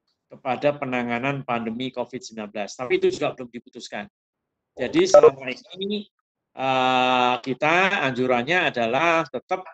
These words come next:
sesuai dengan anjuran dari kementerian bahwa semua pembelajaran dilakukan dari rumah melalui P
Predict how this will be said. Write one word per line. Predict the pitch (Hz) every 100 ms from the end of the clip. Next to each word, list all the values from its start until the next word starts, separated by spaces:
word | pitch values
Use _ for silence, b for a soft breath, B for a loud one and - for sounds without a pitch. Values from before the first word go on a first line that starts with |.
| -
sesuai | 131 - 127 131 151 170
dengan | 127 113 127 143 160 _ _ _ _ _ 131
anjuran | 123 123 135 127
dari | 120 123 123 123 123 120 120
kementerian | 131 117 120 151 196 208 -
bahwa | 117 117 120 123 123 - _ _
semua | - - 156 160 143
pembelajaran | 143 131 120 117 123 131
dilakukan | 120 117 113 120 120
dari | 117 110
rumah | 113 110 143 185 - _
melalui | 120 117 117
P | 123